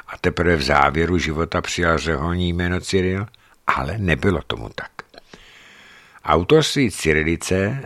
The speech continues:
se připisuje Metodějovu žákovi Klimentu Ochrickému, ale důkazy chybí.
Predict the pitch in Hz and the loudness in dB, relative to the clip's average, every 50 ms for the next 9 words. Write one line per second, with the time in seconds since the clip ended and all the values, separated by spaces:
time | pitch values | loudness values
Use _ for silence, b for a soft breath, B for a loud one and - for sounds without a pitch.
0 | - - - - 90 - - - 92 - - 113 - - - 135 131 120 98 87 | -12 -6 -2 -2 -2 0 0 -2 -2 -2 -2 -4 -2 0 2 2 2 2 2 2
1 | 82 - - 107 104 104 117 120 123 127 120 110 95 80 73 80 82 85 85 85 | 0 2 4 2 4 4 4 2 2 2 2 2 0 2 2 4 4 4 4 4
2 | - - - 101 98 95 104 110 117 120 120 - - - - 82 85 87 90 90 | 2 0 0 0 0 2 2 0 0 -2 -4 -10 -12 -6 -2 0 2 2 2 2
3 | 98 107 113 110 - - 120 - - - 78 73 - - - 78 78 73 - - | 0 -2 -2 -4 -4 -4 -4 -4 -4 -6 -6 -6 -6 -6 -4 -4 -4 -4 -4 -6
4 | - - 82 80 78 78 76 71 73 78 87 107 - b b b b b b b | -6 -4 -2 0 0 0 0 -2 -2 -4 -4 -6 -8 b b b b b b b
5 | b b b b b 82 82 90 98 110 110 98 87 82 76 - - 82 78 - | b b b b b 2 4 4 2 0 0 -2 -2 -4 -4 -2 0 0 0 0
6 | - 85 80 - - - 73 64 58 62 57 107 107 | -2 -4 -6 -8 -6 -4 -4 -4 -4 -4 -8 -8 -10